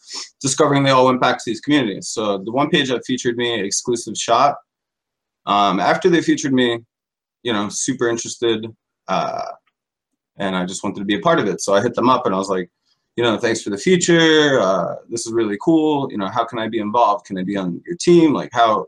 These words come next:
how does this work?" Uh, so they let me be on the team.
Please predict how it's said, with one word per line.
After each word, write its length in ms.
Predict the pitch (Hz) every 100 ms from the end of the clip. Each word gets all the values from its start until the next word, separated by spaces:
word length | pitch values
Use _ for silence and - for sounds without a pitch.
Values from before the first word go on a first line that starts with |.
| -
how 80 | 127
does 160 | 113
this 80 | 98
work?" 280 | 123 117 - _ _ _ _ _ _ _ _ _ _ - - - _ -
Uh, 260 | 117 110 110
so 140 | 151
they 80 | 139
let 140 | 185
me 80 | 190
be 80 | 180
on 80 | 180
the 100 | 170
team. 360 | 131 123 123